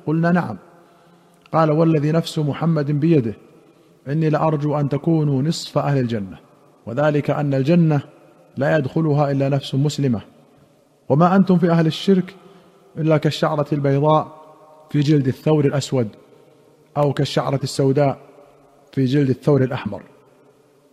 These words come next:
وأخرج مسلم عن عبد الله بن عمرو بن العاص رضي الله عنهما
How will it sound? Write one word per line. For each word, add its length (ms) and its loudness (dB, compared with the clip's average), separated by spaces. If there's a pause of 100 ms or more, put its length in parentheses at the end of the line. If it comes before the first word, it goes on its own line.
(320)
وأخرج 420 -2
مسلم 520 0
عن 180 -4
عبد 220 -4
الله 260 2
بن 160 -2
عمرو 360 -2
بن 100 -2
العاص 400 -2
رضي 220 -2
الله 280 0
عنهما 460 0